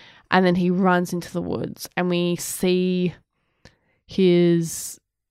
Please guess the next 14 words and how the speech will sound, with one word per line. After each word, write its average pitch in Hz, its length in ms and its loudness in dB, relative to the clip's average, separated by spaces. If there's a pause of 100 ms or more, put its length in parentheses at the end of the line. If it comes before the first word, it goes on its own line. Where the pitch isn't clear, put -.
(160)
absolute 180 760 2
vulnerability. - 800 0
Like, 175 360 0 (360)
when 196 160 -2
he's 180 220 -2
lying 170 680 0
down, 165 480 -2
like, 196 240 0
I, 226 200 6 (100)
I 202 300 -2
just - 220 -4
think 220 160 0
it's - 180 -8
wonderful. - 640 -8